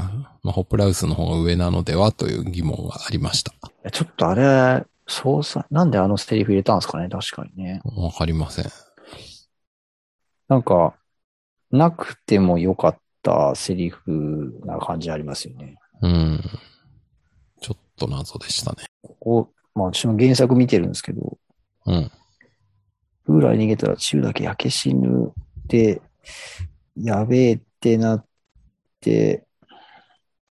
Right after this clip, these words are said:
Speaker 2: ブーンとガーン、ゲーバカな。確かに、何にもする、しようとしてる様子はない。
Speaker 1: ないっすよね。
Speaker 2: うん。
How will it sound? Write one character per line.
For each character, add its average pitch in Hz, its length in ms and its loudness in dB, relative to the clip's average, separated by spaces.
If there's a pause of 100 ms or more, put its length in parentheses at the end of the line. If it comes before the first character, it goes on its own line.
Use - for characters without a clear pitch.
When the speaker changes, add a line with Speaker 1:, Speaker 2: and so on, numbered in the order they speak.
(1200)
Speaker 2:
ブ 104 80 0
ー 98 140 4 (280)
ン 101 40 -4
と 98 140 0
ガ 82 760 0
ー 80 220 -6
ン、 85 40 -6
ゲ 113 340 4
ー - 120 -6
バ 107 140 2
カ 101 160 0
な。 80 520 -2 (1600)
確 - 260 -2
か 92 160 -4
に、 92 160 -6
何 110 200 4
に 101 80 4
も 98 140 2
す - 280 0
る、 98 100 2
し - 220 2
よ 110 140 6
う 95 40 0
と 101 100 2
し - 100 -2
て 98 80 0
る 92 60 -4
様 98 160 0
子 - 180 -10
は - 120 -4
な 95 160 -6
い。 - 80 -10
Speaker 1:
な 120 160 4
い 104 40 6
っ 90 40 2
す - 160 -8
よ - 100 -4
ね。 80 140 -4 (920)
Speaker 2:
う 69 80 -8
ん。 78 560 -8